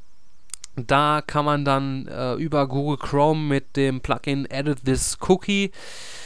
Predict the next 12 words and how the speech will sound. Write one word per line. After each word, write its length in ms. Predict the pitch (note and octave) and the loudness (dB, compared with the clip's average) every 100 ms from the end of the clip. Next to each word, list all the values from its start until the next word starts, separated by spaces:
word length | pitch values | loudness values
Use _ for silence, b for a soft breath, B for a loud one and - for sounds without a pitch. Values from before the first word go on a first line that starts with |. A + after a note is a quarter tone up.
| B B B - - | B B B -14 2
und, 520 | F#3+ G3 G#3 - - - | 6 6 2 -4 -6 0
äh, 280 | F3+ F3+ F3 | 4 6 6
ja, 200 | D#3+ B2 - - G2+ - B2 D3 | 6 4 -2 -8 -12 -14 -12 -8
mit 160 | D3 | -4
dieser 340 | D#3+ D3 C#3 C3 | -2 2 2 2
Kombination, 1040 | - D#3+ D3 C3+ - - D#3+ D3+ C#3+ C3+ | -2 0 2 2 0 0 4 4 4 0
dieses, 400 | C3 A#2+ - - | -6 -6 -6 -2
was 120 | B2+ C3+ | -2 0
man 80 | |
hier 80 | A#2+ | -2
kopieren 500 | - A#2+ - C3+ B2 | -2 -4 0 0 2
muss, 360 | B2+ E3+ - | 2 2 2